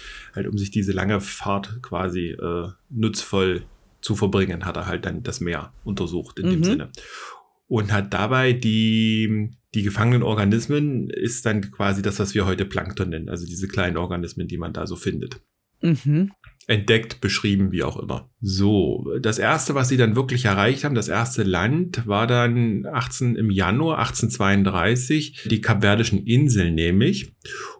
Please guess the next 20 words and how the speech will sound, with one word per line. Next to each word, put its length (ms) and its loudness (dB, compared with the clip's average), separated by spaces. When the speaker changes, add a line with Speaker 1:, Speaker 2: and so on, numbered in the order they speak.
Speaker 1:
Und 720 6
hier 420 2
haben 300 4
sie 380 4
drei 300 4
Wochen 300 2
Pause 480 4
gemacht. 480 -2
Er 220 0
war 220 4
so 60 2
ein 100 6
bisschen 480 0
Freund 800 0
von 920 2
Charles 1200 -2
Lyell, 760 2
ich 100 -18
glaube 280 0
Lyell 420 2